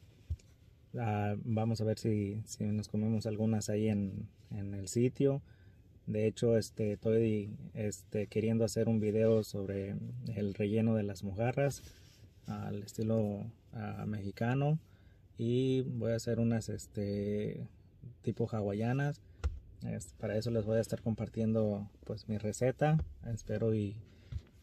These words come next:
y un fin de semana vayamos con, con algunos amigos a sacar algunas tilapias.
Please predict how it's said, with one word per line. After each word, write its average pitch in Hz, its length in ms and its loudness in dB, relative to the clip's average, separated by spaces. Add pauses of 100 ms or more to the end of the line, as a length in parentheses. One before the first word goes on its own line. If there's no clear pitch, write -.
y 110 220 0
un 110 360 4
fin 117 160 2
de 113 80 4
semana 110 380 2
vayamos 110 560 0
con, 98 460 -4
con 101 200 -2
algunos 107 400 0
amigos 104 400 0
a 101 300 -6
sacar 104 300 -4
algunas 104 340 -2
tilapias. 120 540 0